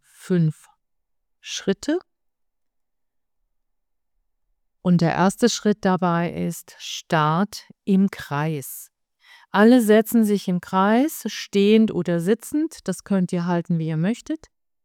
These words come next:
Die erste Person stellt eine Frage in den Raum. Zum Beispiel, „Was lief an meinem Montagmorgen gut?“ Reihum antworten alle TeilnehmerInnen nur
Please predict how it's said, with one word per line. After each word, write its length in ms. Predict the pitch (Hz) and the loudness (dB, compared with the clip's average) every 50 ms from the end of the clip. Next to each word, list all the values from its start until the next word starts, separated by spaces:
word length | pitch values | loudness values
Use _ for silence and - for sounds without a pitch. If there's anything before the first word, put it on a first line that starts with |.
| _ _ _ | _ _ _
Die 80 | - 190 | -4 -2
erste 380 | 139 185 233 262 - - 277 | 2 4 2 2 2 -2 -6
Person 520 | - - 254 233 208 202 220 220 220 220 226 | 0 0 0 2 2 2 2 4 4 2 2
stellt 360 | - - - 208 202 202 196 | 0 0 2 4 4 4 4
eine 260 | - 165 180 175 175 | 2 2 2 2 0
Frage 480 | - - - - 165 170 190 214 196 214 | -2 -6 -6 -2 0 2 2 2 0 -2
in 240 | - - 180 180 180 | -4 -2 0 0 0
den 200 | 175 175 170 175 | 0 0 0 -2
Raum. 500 | 151 160 156 151 156 151 139 135 120 143 | 0 0 -2 0 0 -2 -4 -6 -8 -10
Zum 260 | - - - 214 214 | -10 -2 2 4 4
Beispiel, 640 | 202 190 175 170 170 165 - - - 147 - - - _ _ _ _ _ _ _ _ _ _ _ _ _ - | 6 6 4 2 2 -2 -6 -10 -10 -10 -10 -10 -14 _ _ _ _ _ _ _ _ _ _ _ _ _ -2
„Was 400 | 175 196 214 247 302 - - - | 2 4 4 4 4 0 -4 -6
lief 380 | 233 214 226 233 254 285 - _ - | -4 -2 0 0 -2 -2 -6 _ -8
an 200 | - 180 180 180 | -4 -2 0 0
meinem 600 | 170 165 165 175 190 214 220 247 254 254 269 269 _ _ - | 0 0 0 0 2 2 4 4 4 2 0 -2 _ _ -6
Montagmorgen 1200 | 165 170 170 180 185 196 202 - 202 190 190 - - 175 165 151 147 151 156 156 - 180 180 165 | -2 0 0 2 2 0 0 -2 -2 -4 -4 -4 -2 -2 0 0 0 0 -2 -2 -2 -4 -4 -2
gut?“ 400 | - 202 196 190 - - - - - _ _ _ _ _ _ _ _ _ _ _ _ _ _ _ _ _ | -2 -2 -2 -2 -4 -6 -14 -20 -20 _ _ _ _ _ _ _ _ _ _ _ _ _ _ _ _ _
Reihum 560 | _ - 180 185 196 214 - 220 247 269 320 - _ - | _ 0 0 2 2 2 2 2 2 0 0 -2 _ -4
antworten 500 | - 190 196 - - 180 170 165 - 170 | 0 0 0 2 2 -2 -2 -2 -4 -6
alle 400 | - - 165 190 220 240 254 247 | -4 -2 0 2 2 2 2 0
TeilnehmerInnen 1400 | - - - 190 180 180 175 175 165 156 151 147 143 139 139 - - _ - 185 202 214 233 254 269 302 339 - _ _ _ _ _ - - _ _ _ _ - | -4 -4 -2 0 0 2 2 0 0 -2 -2 -4 -6 -8 -10 -14 -20 _ -4 0 2 4 4 4 2 0 -2 -6 _ _ _ _ _ -20 -20 _ _ _ _ 0
nur 580 | 180 190 202 214 226 247 269 277 285 302 320 | 2 4 6 6 6 4 4 2 0 -2 -6